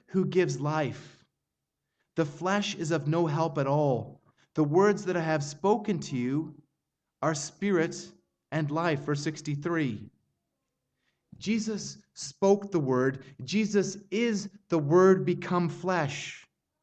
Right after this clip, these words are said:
But our flesh cannot understand what Jesus is talking about, let alone believe in him,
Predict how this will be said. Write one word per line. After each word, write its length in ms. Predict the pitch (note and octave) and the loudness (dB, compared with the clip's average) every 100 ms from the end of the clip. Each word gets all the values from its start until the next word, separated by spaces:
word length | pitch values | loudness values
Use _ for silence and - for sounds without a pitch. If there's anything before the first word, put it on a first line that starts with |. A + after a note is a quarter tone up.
| _ _ _ _ _ _ _ _ _ _ _ _ _ | _ _ _ _ _ _ _ _ _ _ _ _ _
But 180 | F#3+ F#3+ | -2 -2
our 560 | F#3 G#3 G#3+ G#3 G3 - - | -2 0 2 0 0 -6 -16
flesh 520 | _ - C3+ D3+ - - | _ -4 -2 -2 -4 -6
cannot 440 | E3+ E3 G3 G#3+ | -4 0 0 0
understand 580 | F#3+ F3 - F3+ F3+ F3+ | -4 -4 -6 -4 -4 -2
what 160 | E3 | -2
Jesus 380 | C3+ F#3 F#3 F#3+ | -2 -2 0 -2
is 220 | E3 D#3 | -4 -6
talking 480 | C#3+ D#3 F#3+ F#3+ F#3 | -6 -4 -4 -2 -4
about, 360 | C#3+ C3 C#3+ C#3+ - - | -2 0 -2 -4 -14 -2
let 220 | D#3 F#3+ | 6 6
alone 360 | F3+ F3+ F#3+ D3+ | 8 6 4 4
believe 760 | E3 D#3 A3+ C4 B3 F#3 - - _ - | 4 4 2 2 0 -4 -8 -18 _ -2
in 160 | D#3+ | 0
him, 560 | D3 C#3+ C#3 D#3 F#3 F#3+ | 0 -2 -2 -2 -2 -6